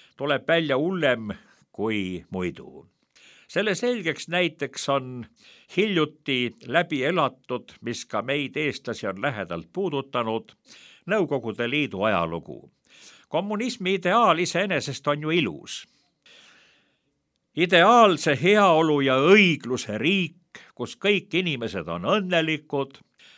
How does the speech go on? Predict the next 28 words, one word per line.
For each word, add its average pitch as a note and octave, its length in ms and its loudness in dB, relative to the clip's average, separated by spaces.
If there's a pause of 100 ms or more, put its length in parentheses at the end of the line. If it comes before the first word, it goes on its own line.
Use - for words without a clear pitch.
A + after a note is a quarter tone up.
(140)
materiaalselt D#3 1000 0
on A2+ 220 -2
kõik G#2 340 -2
tagatud, E3+ 580 0
see, D#3 200 -4
mis C#3+ 220 -8
eluks D3+ 460 -4
on C3+ 120 -8
vaja, C3+ 420 0 (1300)
ja B2 280 2
just D3 360 -6
see, F#3 160 2
mis, - 420 -6
eh, B2 200 0 (380)
mitte D3+ 280 0
ülearu, F#3 600 6
vaid E3 400 2
see, A#3+ 200 -8 (240)
see, A#3+ 200 -6
mis A#3 220 -8
on G3 140 -6
tarvis A#3+ 400 2
selleks, A#3 440 -4
et, - 360 -6 (600)
et C#3+ 200 -2
majanduskülge F3+ 960 0
nii G#3+ 240 -4
palju, F3 460 2